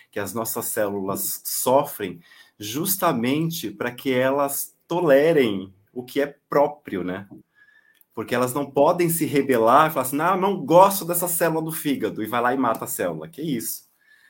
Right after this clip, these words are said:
Aí vai, o fí-, o fígado parou de funcionar? Ou eu não gosto daquela célula da pele, vou produzir um anticorpo contra aquela célula. Isso pode acontecer? Não. Então, a parte de tolerância é que,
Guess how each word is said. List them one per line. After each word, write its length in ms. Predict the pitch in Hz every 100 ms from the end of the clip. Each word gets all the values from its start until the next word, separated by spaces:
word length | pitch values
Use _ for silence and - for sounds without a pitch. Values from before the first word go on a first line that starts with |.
| _
Aí 160 | 104 117
vai, 160 | 131
o 140 | 110 123
fí-, 200 | - 131
o 60 |
fígado 340 | 123 127 135 -
parou 200 | 120 113
de 100 | -
funcionar? 580 | 107 - 107 113 98 113
Ou 160 | 113
eu 80 | 127
não 160 | 143 139
gosto 340 | 135 156 156
daquela 280 | 156 143 139
célula 320 | - 135 131
da 100 | 131
pele, 380 | 131 120 104 98
vou 140 | 113
produzir 320 | - 123 123
um 60 | 127
anticorpo 560 | 127 131 - 131 135 -
contra 240 | 131 131
aquela 200 | 127 117
célula. 460 | - 107 90 82 - _ _ _ _
Isso 200 | - -
pode 200 | 117 107
acontecer? 540 | 104 104 104 - 123
Não. 400 | 127 135 117 107
Então, 220 | 110 - 131
a 80 |
parte 400 | - 151 165 160
de 240 | 131 127 _ _
tolerância 1040 | 151 170 165 120 120 151 175 - 110 80 - - - - -
é 120 | - 117
que, 580 | - 127 139 156 -